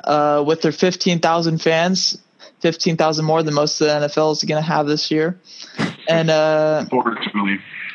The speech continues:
Speaker 1: they played, they played well. You know, they took care of business in K C as they, as they should. They have a brand new running back in Clyde Edwards-Helaire, who looks really good. They obviously got Mahomes, a lot of great targets,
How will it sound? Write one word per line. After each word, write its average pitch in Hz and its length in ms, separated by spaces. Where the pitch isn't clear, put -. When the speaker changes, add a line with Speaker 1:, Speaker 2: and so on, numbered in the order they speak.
Speaker 1:
they 165 120
played, 190 400
they 165 80
played 208 240
well. 214 420
You 160 140
know, 175 160
they 170 120
took 190 220
care 175 160
of 165 60
business 180 440
in 160 120
K 165 200
C 175 200
as 170 180
they, 147 200
as - 120
they 147 120
should. 180 440
They 147 100
have 151 260
a 131 80
brand 175 280
new 175 120
running 165 240
back 160 260
in 156 80
Clyde 151 300
Edwards-Helaire, 151 880
who 151 60
looks 143 200
really 165 240
good. 139 400
They 151 120
obviously 156 300
got 143 180
Mahomes, 156 600
a - 40
lot 156 200
of 170 60
great 160 240
targets, 143 580